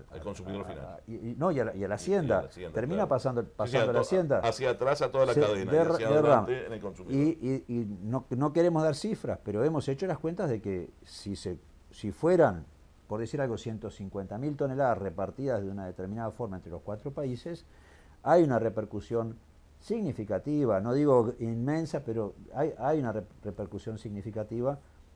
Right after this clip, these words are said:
Speaker 2: en el aumento de ingresos que tendríamos por la colocación de carne que se iría derramando a lo largo de la cadena. Ojalá que ese acuerdo salga, ojalá que sea más de cien mil, no creo que llegue a trescientas mil,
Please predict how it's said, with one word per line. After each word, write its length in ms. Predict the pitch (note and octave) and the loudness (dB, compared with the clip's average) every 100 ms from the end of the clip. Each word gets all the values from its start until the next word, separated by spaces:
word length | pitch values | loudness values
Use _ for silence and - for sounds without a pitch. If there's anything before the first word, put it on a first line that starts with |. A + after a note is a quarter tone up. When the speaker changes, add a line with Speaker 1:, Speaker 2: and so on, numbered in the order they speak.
| - - | -20 -10
Speaker 2:
en 100 | G#2 | -6
el 80 | G#2 | -4
aumento 380 | G#2 B2 A#2+ A2+ | -4 -4 -2 -2
de 60 | |
ingresos 440 | A2 B2+ D3+ - F2 | -2 0 0 -2 -10
que 80 | |
tendríamos 460 | E2+ E2+ F#2+ G#2 F2+ | -10 -10 -6 -6 -6
por 160 | - E2 | -8 -8
la 80 | |
colocación 480 | D#2+ E2+ E2+ F2+ A#2+ | -8 -8 -8 -8 -8
de 80 | C3 | -6
carne 320 | A#2+ B2+ E3 | -4 -6 -6
que 120 | A#2+ - - - - - | -10 -12 -20 -20 -20 -20
se 160 | - | -14
iría 300 | E3 G#2+ A#2+ | -10 -4 0
derramando 680 | C3 B2 A#2+ A#2+ B2 C3 D3+ | 2 2 2 2 0 0 0
a 40 | |
lo 80 | A2+ | 0
largo 280 | G2 G2 F#2 | -2 -4 -4
de 80 | F2 | -6
la 80 | D#2+ | -8
cadena. 240 | C#2+ C#2 F2 - - - - - | -10 -12 -16 -20 -20 -20 -12 2
Ojalá 520 | B2+ C3+ C3+ F3 F#3 | 4 6 6 6 4
que 100 | E3+ | 0
ese 520 | - C3+ A#2 A2 G2 | 0 2 4 4 2
acuerdo 420 | G2 A#2+ A#2+ A2+ | 0 0 0 0
salga, 540 | - C#3 D#3 E3 F3 E3+ - - | 0 2 4 2 0 -2 -16 -4
ojalá 380 | A2+ A#2 A#2 C#3 | -4 0 2 2
que 100 | A#2 | 0
sea 180 | C3 A2+ | 0 0
más 200 | A2+ A2 | 0 -2
de 80 | |
cien 260 | G2+ A2+ A2+ | -4 -4 -2
mil, 320 | C3 D3+ D3+ - - - - - - - - | -2 -2 -4 -14 -20 -20 -20 -20 -20 -20 -8
no 280 | A2 B2+ - | 0 0 2
creo 280 | B2 C3 F#2+ | 4 4 2
que 100 | F#2+ | -2
llegue 160 | G#2+ | -2
a 60 | F#2+ | -2
trescientas 560 | F2 F2+ G2 G2 F#2 | -4 -8 -8 -6 -6
mil, 260 | G#2+ A#2+ | -4 -4